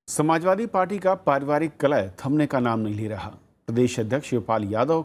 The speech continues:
के न्योते के बावजूद आज मुख्यमंत्री अखिलेश यादव पार्टी के जिलाध्यक्षों की बैठक में नहीं पहुंचे। हालांकि शिवपाल ने एकजुटता दिखाने की पूरी कोशिश की। उन्होंने कहा कि चुनाव जीतने पर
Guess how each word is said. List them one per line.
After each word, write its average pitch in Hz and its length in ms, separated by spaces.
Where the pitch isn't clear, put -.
के 151 80
न्योते 127 500
के 160 120
बावजूद 117 580
आज 120 380
मुख्यमंत्री 156 540
अखिलेश 175 340
यादव 165 220
पार्टी 147 400
के 151 180
जिलाध्यक्षों 110 560
की 143 120
बैठक 104 360
में 135 80
नहीं 135 140
पहुंचे। 135 320
हालांकि 117 320
शिवपाल 110 440
ने 139 160
एकजुटता 147 400
दिखाने 156 340
की 151 120
पूरी 160 340
कोशिश 101 380
की। 90 200
उन्होंने 127 220
कहा 120 240
कि 175 140
चुनाव 123 320
जीतने 139 320
पर 98 260